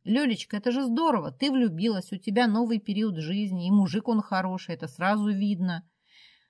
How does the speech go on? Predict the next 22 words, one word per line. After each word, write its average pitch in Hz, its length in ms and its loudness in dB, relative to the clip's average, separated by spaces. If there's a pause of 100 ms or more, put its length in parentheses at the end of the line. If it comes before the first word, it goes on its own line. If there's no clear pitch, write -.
(520)
«У 214 100 -4
нас 339 280 4
все 294 340 -2
получится 247 1000 0
только 277 360 -2
при 240 160 0
одном 254 360 4
условии», 180 760 -6
тихо 180 280 -6
ответила 160 580 -6
Лелька, 226 560 -4 (200)
и 202 180 -4
в 165 140 -8
голосе 262 500 -2
ее 202 160 -2
послышались 208 760 -4
близкие 185 440 -6
слезы. 160 580 -10
«Он 302 300 4
будет 269 400 0
со 220 220 0
мной, 233 520 2